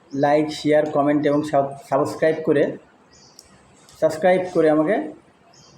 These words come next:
উৎসাহিত করবেন। আমার আজকের কনটেন্টের ধারাবাহিকতায় আজকের কনটেন্টের বিষয়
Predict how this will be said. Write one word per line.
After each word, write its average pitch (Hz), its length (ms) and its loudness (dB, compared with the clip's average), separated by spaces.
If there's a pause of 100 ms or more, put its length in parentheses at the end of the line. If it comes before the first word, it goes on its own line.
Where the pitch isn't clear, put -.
(120)
উৎসাহিত 156 420 0
করবেন। 92 200 -2 (2250)
আমার 175 300 2
আজকের 190 300 0 (400)
কনটেন্টের 208 680 2 (120)
ধারাবাহিকতায় 170 800 2 (880)
আজকের 170 440 -2
কনটেন্টের 185 520 0 (100)
বিষয় 170 300 2